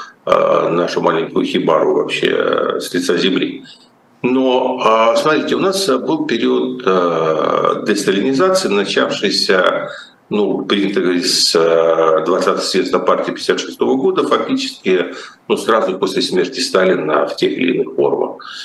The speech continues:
который продолжался до прихода Брежнева к власти. А, и Брежнев уже такой тихой сапой аккуратно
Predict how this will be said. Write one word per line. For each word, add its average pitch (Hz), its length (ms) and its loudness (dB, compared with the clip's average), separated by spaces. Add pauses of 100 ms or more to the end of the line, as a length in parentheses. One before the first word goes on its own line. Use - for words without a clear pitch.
(300)
который 151 380 2
продолжался 113 760 2
до 95 380 0
прихода 92 540 0
Брежнева 85 540 0
к - 40 -8
власти. 185 560 0 (320)
А, 92 440 4
и 123 200 0
Брежнев 123 640 -2
уже 92 220 0
такой 95 320 -2
тихой 87 600 0
сапой 160 520 0
аккуратно 110 840 0